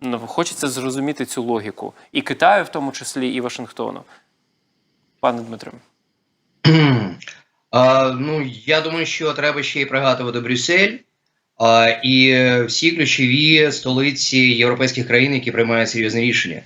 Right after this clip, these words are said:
Speaker 2: І, е, рішення Макрона, і, ну, які ми всі дуже добре обговорювали, тому що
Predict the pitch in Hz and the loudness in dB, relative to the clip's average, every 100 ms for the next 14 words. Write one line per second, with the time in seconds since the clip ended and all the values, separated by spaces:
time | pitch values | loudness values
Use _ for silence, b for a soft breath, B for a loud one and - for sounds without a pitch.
0 | _ _ _ _ _ - 104 107 104 104 | _ _ _ _ _ -2 2 4 6 4
1 | 104 127 151 135 117 113 117 120 156 - | 4 2 2 4 2 2 2 0 -2 -8
2 | _ _ _ _ 117 120 120 123 120 117 | _ _ _ _ 2 6 6 6 6 4
3 | 123 120 117 123 120 117 117 110 107 104 | 0 -2 -2 -2 -4 -4 -4 -4 -4 -4
4 | 104 117 113 110 98 110 123 151 143 127 | 0 0 0 -2 -2 0 2 2 2 2
5 | 123 117 113 107 110 - - 110 | 2 0 -4 -6 -4 -2 -2 0